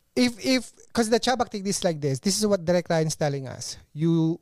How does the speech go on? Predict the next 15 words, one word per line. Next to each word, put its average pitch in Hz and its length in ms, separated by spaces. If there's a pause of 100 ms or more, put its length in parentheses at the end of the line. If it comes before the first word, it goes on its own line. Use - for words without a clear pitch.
find 180 340
your 226 160
obje-, 170 220
objective 139 680
sa - 140
scene 139 440 (720)
and 175 220
then 165 400 (120)
you 175 580 (160)
find 175 260
your 180 120
karga. 151 500 (400)
The 196 100
karga 214 400
meaning, 190 560